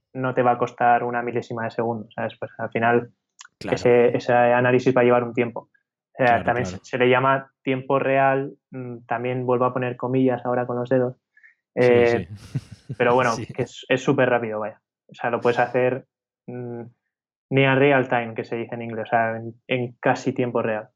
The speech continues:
Speaker 2: Sí, sí. Y Hadoop, digamos, esta herramienta que mencionas, que es la herramienta que ahora mismo maneja todo el mundo,
Speaker 1: Ujú.
Speaker 2: em, Hadoop,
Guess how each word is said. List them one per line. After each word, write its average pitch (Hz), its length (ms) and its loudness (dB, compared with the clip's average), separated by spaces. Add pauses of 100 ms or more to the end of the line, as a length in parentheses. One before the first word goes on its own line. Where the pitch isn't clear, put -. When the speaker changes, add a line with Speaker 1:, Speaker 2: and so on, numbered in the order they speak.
(640)
Speaker 2:
Sí, - 200 -8
sí. 123 240 -4
Y 131 220 -6
Hadoop, 156 340 2
digamos, 139 380 0
esta 139 200 -2
herramienta 131 440 -4
que 120 220 -2
mencionas, 117 480 -4
que 120 200 0
es 117 40 -2
la 117 140 -2
herramienta 110 480 -4
que 117 80 -4
ahora 113 80 -4
mismo 113 180 -4
maneja 110 340 -6
todo 110 200 -2
el 110 80 -4
mundo, 185 300 -2 (380)
Speaker 1:
Ujú. 135 120 -4
Speaker 2:
em, 107 1000 0 (160)
Hadoop, 127 360 -2